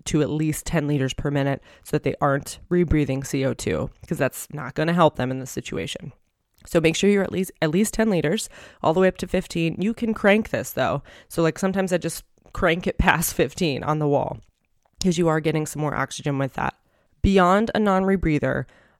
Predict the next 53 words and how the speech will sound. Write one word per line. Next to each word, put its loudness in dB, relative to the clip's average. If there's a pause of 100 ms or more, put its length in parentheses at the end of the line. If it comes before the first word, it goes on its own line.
and 6
I 6
mean, 4
at 2
this 2
point, 0
if -2
you 4
are 4
throwing 2
this 0
on 0
your 0
patient, 0
they 2
should, -4
you -4
should -6
be 0
calling -2
a 0
rapid 0
anyway. 0
But -2
if -4
you're 0
progressing -4
quickly -2
and -6
you're -4
waiting -2
for -4
help, -2 (520)
you -2
can 0
do 2
a 2
couple -4
things -4
for -8
yourself, -6
because -2 (100)
the -8
devices 2
beyond 0
that -2
you -4
need -2
a -8
respiratory -2
therapist -4
for -4
typically. -8